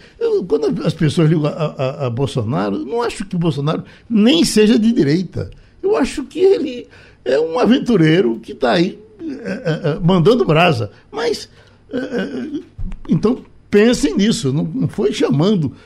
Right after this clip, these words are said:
Luiz Gonzaga de ser, é, ruim por ser de direita. Que ele era de direita, era. Todas as histórias, nos nossos debates, por exemplo. Por exemplo, quando o Luiz Gonzaga morreu, a, a relação dele com Miguel Arraes,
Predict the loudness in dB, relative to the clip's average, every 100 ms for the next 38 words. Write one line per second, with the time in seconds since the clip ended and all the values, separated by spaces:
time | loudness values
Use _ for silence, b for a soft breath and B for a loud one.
0 | B 2 2 4 2 2 0 0 0 0
1 | B B _ -16 -10 -8 -2 4 6 8
2 | 8 6 -2 -2 -4 -4 -2 0 0 -6
3 | B B -12 -12 -4 4 6 6 4 4
4 | 2 2 2 2 2 0 -2 -10 _ _
5 | b b b b _ _ 0 2 2 2
6 | 2 0 -4 -4 -2 0 -2 -4 -8 b
7 | 0 2 4 2 2 0 0 2 2 2
8 | 0 -6 -6 -2 -2 -2 -4 -6 -10 B
9 | B B -2 2 2 0 0 0 2 2
10 | 2 2 0 0 0 0 2 4 2 0
11 | -8 -20 -20 -14 -4 -2 0 2 2 2
12 | 0 0 0 0 0 0 0 -6 -14 -6
13 | -2 0 2 4 2 0